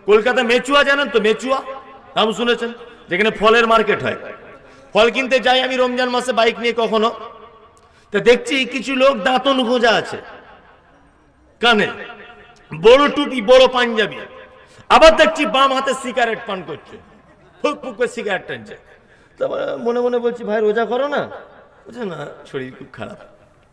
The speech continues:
রোজা করতে পারবো না।" তাগড়া জওয়ান। তা আবার কখনো কখনো ইফতারও করি, ওখানে আমার অনেক বন্ধু বান্ধব আছে, ইফতার করার সময় আমি লক্ষ্য রাখছি ওই লোকটা আবার ইফতারে আসছে।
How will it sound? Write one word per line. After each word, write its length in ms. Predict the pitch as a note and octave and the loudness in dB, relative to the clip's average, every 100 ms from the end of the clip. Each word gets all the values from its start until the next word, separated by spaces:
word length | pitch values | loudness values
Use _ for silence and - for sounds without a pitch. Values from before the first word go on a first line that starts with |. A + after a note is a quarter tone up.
| - | -12
রোজা 140 | B2+ | -10
করতে 180 | A#2+ A#2 | -8 -10
পারবো 180 | - - | -16 -18
না।" 140 | - | -10
তাগড়া 200 | C3 E3 | -6 -4
জওয়ান। 300 | F#3 G3+ G3 G3+ G#3 - - - - _ _ _ _ _ _ _ _ _ _ _ _ - | -2 -2 -2 -6 -14 -18 -20 -20 -20 _ _ _ _ _ _ _ _ _ _ _ _ 0
তা 180 | A#3+ B3+ | 6 6
আবার 220 | C4 C#4 B3 - - - | 6 4 2 -4 -14 -4
কখনো 300 | B3+ B3 C#4+ | 0 2 2
কখনো 280 | C4 B3 C4+ | 2 0 2
ইফতারও 440 | C4+ - D4 C#4+ | 2 2 2 2
করি, 280 | C4 C4 C4 | 2 0 0
ওখানে 240 | B3 A3+ B3 | -2 -2 -4
আমার 160 | B3 | -2
অনেক 220 | A#3+ A#3 | -2 -2
বন্ধু 220 | G3+ A#3 A#3 | -2 -2 0
বান্ধব 260 | A#3+ A3+ | -2 -2
আছে, 220 | G#3+ G#3 G3 - - | -4 -6 -10 -14 -4
ইফতার 400 | G#3 A#3+ - C#4+ | 2 2 4 0
করার 200 | B3+ C#4 | 2 0
সময় 180 | A#3+ C4 | 0 -2
আমি 140 | C4 B3+ | -2 0
লক্ষ্য 240 | B3 B3+ | 0 2
রাখছি 200 | A#3+ A#3 | -2 2
ওই 160 | A3+ A3+ | 0 2
লোকটা 280 | A3+ A#3 | -2 -2
আবার 140 | A3 A3 | -4 -4
ইফতারে 340 | G#3+ - F#3 | -4 -6 -8
আসছে। 320 | C3+ - - | -8 -12 -18